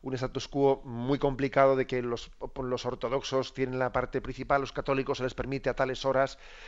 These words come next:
luego vienen los coptos, luego vienen los otros. Realmente, cuando van los catu-, cuando van los peregrinos y ven aquel lío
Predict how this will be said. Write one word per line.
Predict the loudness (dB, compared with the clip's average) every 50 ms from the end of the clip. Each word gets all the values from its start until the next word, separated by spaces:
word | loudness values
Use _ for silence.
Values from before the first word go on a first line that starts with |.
| -16 -6
luego | -2 0 2 2 2
vienen | 2 2 0
los | 0 -2 0
coptos, | 2 0 0 2 0 -2 0
luego | 0 0 0
vienen | 0 0 0
los | 0 -2
otros. | -2 -4 -6 -6 -6 -6
Realmente, | -6 -4 -4 -4 -4 -2 0 0 0 0 -4 -14 -16 -18 -20 -20 -20 -20 -20 -20 -14 -10
cuando | -6 -6 -4 -2 0 0
van | 2 0
los | 0 0 -2
catu-, | -4 -4 -4 -6 -8 -4
cuando | -4 -4 -2 -2 -2 -2 0
van | 0 0
los | 0 0
peregrinos | 0 0 2 2 2 0 0 0 -2 -6 -8 -12 -14 -16 -16 -18 -20 -20 -20 -10 -6
y | -2 4 6
ven | 6 6 6
aquel | 4 0 0 0 0 0 0
lío | 2 4 4 4 2 0 -6